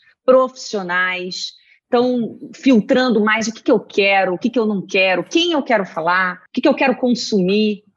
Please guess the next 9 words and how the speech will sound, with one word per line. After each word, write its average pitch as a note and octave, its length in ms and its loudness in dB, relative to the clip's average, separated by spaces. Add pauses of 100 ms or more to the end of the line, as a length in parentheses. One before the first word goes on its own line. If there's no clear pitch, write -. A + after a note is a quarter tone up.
(280)
Elas G3+ 160 2
estão A3+ 180 0
tendo A3+ 220 -2
mais A3 160 -2
essa A3+ 180 -4
reflexão G#3+ 1000 -2 (320)
e G3+ 120 2
uma G#3 200 2
preocupação A3 1000 -2